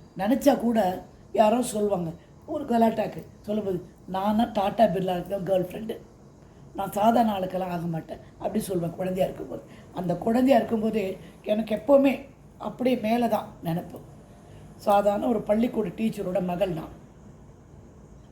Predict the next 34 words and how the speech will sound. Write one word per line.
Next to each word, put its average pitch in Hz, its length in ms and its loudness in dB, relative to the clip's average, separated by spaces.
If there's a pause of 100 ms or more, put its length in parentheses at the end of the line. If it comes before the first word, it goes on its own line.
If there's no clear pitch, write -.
(760)
மத்தியானம் 233 420 2
தூங்கிட்டு 247 320 2
இருந்திருக்கேன். 175 380 -4
எனக்கு 175 220 -6
ஒரு 175 200 -2 (320)
மூணு, 208 220 -2
நாலு, 196 280 -2
அஞ்சு 214 240 0
வயசு 214 220 2
இருக்கும். - 260 -4 (580)
திடீர்னு 262 340 4
எழுந்து 233 380 2 (120)
அப்படியே 202 280 -2
சுத்திருக்கேன். 208 240 -2
எங்க 185 180 -2
பாட்டி 214 300 0
சொல்லுவாங்க, 180 300 -4 (340)
சுத்தி 247 220 -4
சுத்தி 226 280 -4 (160)
ஏர் 294 180 0
கண்டிஷன், 202 440 -2
ப்ளூ 233 180 0
கார். 190 300 0 (180)
ஏ, 277 140 4
அந்த 208 240 0
காலத்துல 233 460 2 (280)
ஏர் 196 260 2
கண்டிஷன் 233 500 2 (380)
வீடே 247 340 6
பெரிய 226 280 2
விஷயம். 175 400 -2 (240)
அதுக்கப்புறம் 247 460 0
தானே 262 160 0
காரு. 208 360 2